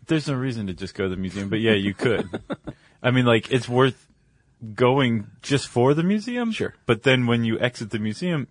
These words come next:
Speaker 1: you've got all the rest of Dollywood to go
Speaker 2: <laughs>
Speaker 1: hang out at, which is substantial. Like,
Speaker 2: Yeah,
Speaker 1: she's,
Speaker 2: you
Speaker 1: she's
Speaker 2: should, uh,
Speaker 1: updated it, and there's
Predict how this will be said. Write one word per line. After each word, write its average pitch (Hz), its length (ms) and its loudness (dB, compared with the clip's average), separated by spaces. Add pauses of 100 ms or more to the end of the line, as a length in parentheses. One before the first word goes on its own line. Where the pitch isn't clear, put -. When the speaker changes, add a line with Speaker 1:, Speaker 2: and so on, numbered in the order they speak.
Speaker 1:
you've 123 140 -6
got 120 180 4
all 117 120 6
the 117 100 2
rest 117 220 0
of 101 100 -8
Dollywood 101 540 2
to 104 60 -8
go 101 300 2 (360)
Speaker 2:
<laughs> - 380 -8
Speaker 1:
hang 110 280 0
out 101 280 0
at, 95 220 -2
which 127 220 -2
is 143 100 -8
substantial. 143 1000 -8
Like, 120 140 -2
Speaker 2:
Yeah, 156 60 -4
Speaker 1:
she's, - 380 -10
Speaker 2:
you 139 80 -8
Speaker 1:
she's 139 80 -6
Speaker 2:
should, 123 200 -4
uh, 101 120 0
Speaker 1:
updated 110 300 -2
it, - 200 -8
and 113 100 -8
there's 104 240 -8